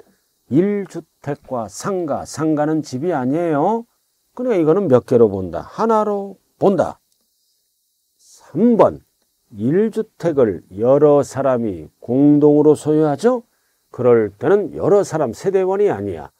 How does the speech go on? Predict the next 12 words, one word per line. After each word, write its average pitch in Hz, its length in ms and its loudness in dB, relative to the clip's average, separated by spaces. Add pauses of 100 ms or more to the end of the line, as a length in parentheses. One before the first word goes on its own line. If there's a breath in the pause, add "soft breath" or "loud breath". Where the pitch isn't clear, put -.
(300)
그럼 226 220 -2
이럴 143 180 4
때는 147 300 -6
주택수가 131 680 -12
늘어나. 87 420 -14
각각 151 420 -10
하나야. 82 320 -18 (880)
그래야 214 280 0
세금이 170 440 -4
들어오죠. 82 520 -10
각각 180 420 -8
하나. 95 220 -12